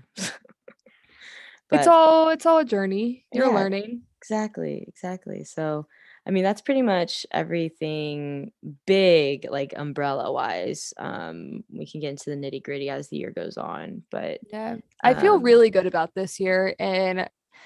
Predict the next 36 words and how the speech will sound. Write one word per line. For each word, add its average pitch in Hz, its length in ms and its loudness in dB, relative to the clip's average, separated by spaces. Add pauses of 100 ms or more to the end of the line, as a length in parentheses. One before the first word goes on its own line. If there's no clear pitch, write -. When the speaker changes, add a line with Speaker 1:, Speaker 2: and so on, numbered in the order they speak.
(420)
Speaker 2:
at 233 220 6
the 262 80 6
risk 269 320 4
of 220 100 0
jinxing 208 380 0
ourselves 208 520 0
and, 214 80 -8
like, 196 200 -6
us 196 160 -4
going 196 260 -2
through 196 220 -2
another 185 240 -2
fucking 185 380 -8
pandemic 180 520 -6
or 190 60 -2
something, 202 640 -6 (160)
<laughs> - 560 -4 (380)
Speaker 1:
Yeah. 135 480 0 (340)
Speaker 2:
I 220 100 6
think 214 240 -2
it's 208 160 0
gonna 185 220 -2
be, 165 580 -6 (640)
I 220 140 4
feel 240 160 4
like 240 160 6
there's 233 240 6
nowhere 202 480 2
for 190 300 -4
us 185 200 -4
to 185 60 -18
go 170 240 -2
from 175 320 -6
here 180 220 -4
but - 240 -4
up. - 260 -4